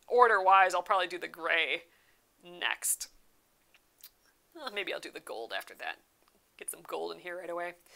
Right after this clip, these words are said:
All right, well, anyway, there we are. Again, here is, here is, uh, the first guy that we're doing,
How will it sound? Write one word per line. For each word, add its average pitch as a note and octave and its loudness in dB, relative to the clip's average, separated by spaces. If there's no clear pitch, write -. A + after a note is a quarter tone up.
All B4+ 8
right, C#5 10
well, F4 10
anyway, F#4 6
there D#4 8
we D4 2
are. E4 8
Again, A3+ 0
here B3+ -2
is, A3+ 0
here A#3 -6
is, G3+ -2
uh, F#3 4
the - -16
first D4 0
guy C#4 4
that C4+ 0
we're C4+ -4
doing, C4 -2